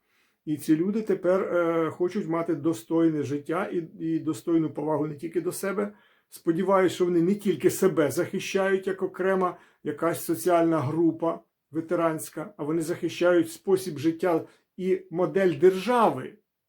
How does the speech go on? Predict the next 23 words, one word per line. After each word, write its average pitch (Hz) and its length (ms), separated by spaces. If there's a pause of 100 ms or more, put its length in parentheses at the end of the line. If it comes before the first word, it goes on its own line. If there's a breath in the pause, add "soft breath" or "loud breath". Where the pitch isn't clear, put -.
(460)
Бо 160 60
якщо 156 220
ветерани 233 360
будуть 190 200
захищати 185 480
тільки 208 360
себе, 156 580
то 160 140
завтра 214 320
їх 214 120
просто 214 320
куплять, 175 460
роздадуть 170 420
всім 196 280 (260 loud breath)
знову 175 320
по 165 100
два 160 180
гектари 185 540
і 165 100
скажуть: 160 300
«Закрийте 214 380
рота 156 340
свого». 127 460